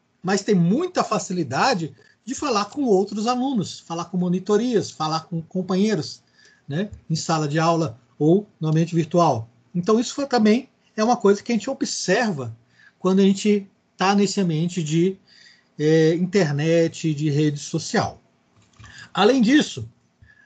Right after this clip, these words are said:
tá, você pode observar também que pro professor,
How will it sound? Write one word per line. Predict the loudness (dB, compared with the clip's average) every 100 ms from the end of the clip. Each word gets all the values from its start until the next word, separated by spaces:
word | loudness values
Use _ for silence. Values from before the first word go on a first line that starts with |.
| -16
tá, | -10 -6
você | -4 -2
pode | 0 2
observar | 0 0 0 0 -2 0
também | 2 2 0 -2 -8 _ _ _ _ _
que | -2 0 0 -6 _ -20 0
pro | 0
professor, | 2 0 0 -2 -6 -4 -2 -2 -8